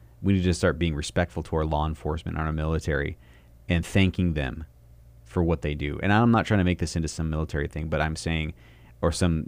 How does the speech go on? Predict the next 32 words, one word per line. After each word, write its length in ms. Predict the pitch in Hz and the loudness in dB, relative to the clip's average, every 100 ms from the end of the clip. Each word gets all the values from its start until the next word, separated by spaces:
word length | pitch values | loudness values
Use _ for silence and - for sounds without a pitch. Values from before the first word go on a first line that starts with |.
| - | -8
some, 460 | - 90 80 78 - - - 95 | -2 0 0 -2 -6 -14 -12 -4
you 80 | |
know, 140 | 85 78 | -2 0
Veterans 380 | 90 87 85 80 | 2 2 2 -2
Association, 1080 | - 80 85 80 80 78 76 78 78 - - | -2 -2 0 -2 -2 -6 -6 -6 -8 -10 -6
you 100 | 85 | -4
know, 280 | 80 78 - | -2 -4 -8
praiseworthy 600 | - 87 82 80 78 78 | 0 0 2 -2 -4 -4
thing. 260 | 78 87 78 | -4 -2 -2
I'm 100 | 80 | -2
just 160 | 80 - | -4 0
saying 320 | 92 80 73 - - - | 2 2 -2 -12 -20 -2
this 200 | 101 101 | 2 2
country 300 | - 101 87 | 4 2 2
deserves 360 | 80 80 76 67 | 0 0 -2 -4
respect. 540 | - - 71 - - - - - - | -8 -2 -2 -2 -16 -20 -20 -20 -10
We 220 | 82 98 | 2 4
have 100 | 92 - | 4 2
earned 280 | 87 90 | 2 2
it 220 | 69 - - - - - | 0 -6 -16 -20 -20 -16
with 220 | 85 90 82 | -2 0 2
our 120 | 73 | 0
blood, 340 | 80 82 82 | 2 2 2
with 160 | 85 76 | 0 0
our 100 | 76 | 0
lives, 560 | 78 73 76 78 - - - - - - - - - - - - - - - | 2 2 0 -4 -10 -16 -20 -20 -20 -20 -20 -20 -20 -20 -20 -20 -20 -20 -6
with 120 | 85 | 0
our 120 | 85 | 0
sons 320 | - 98 98 92 | 2 4 6 4
and 100 | 76 | 2
our 100 | 71 | 2
daughters. 440 | 85 82 78 | 4 4 0